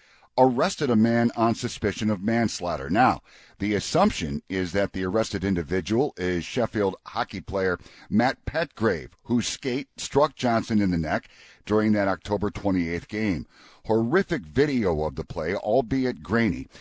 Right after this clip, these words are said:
saw Johnson fall to the ice and then attempt to skate to the bench while holding his neck. Blood covered the ice, and Johnson was later pronounced dead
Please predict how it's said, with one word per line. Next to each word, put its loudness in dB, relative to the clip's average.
saw 2
Johnson 2
fall 2
to -6
the 0
ice -8
and 2
then 2
attempt -4
to -4
skate -4
to -4
the 0
bench -2
while -4
holding -2
his -4
neck. -2
Blood -2
covered 0
the -4
ice, -2
and -2
Johnson 0
was -2
later -2
pronounced -2
dead -2